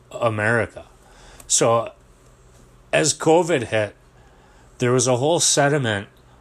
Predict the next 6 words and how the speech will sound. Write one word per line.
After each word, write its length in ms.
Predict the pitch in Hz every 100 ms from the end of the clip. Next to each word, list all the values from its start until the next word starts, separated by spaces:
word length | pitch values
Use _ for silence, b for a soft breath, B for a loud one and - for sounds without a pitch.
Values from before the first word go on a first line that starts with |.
| -
about 440 | 104 104 117 113 -
corporate 460 | - 135 139 165
America 720 | 151 123 113 113 - 113 107 - 92
being 340 | 107 104 104 98
greedy. 540 | 98 95 95 87 - - - - b b b b b b b b -
Um, 440 | 98 104 95 85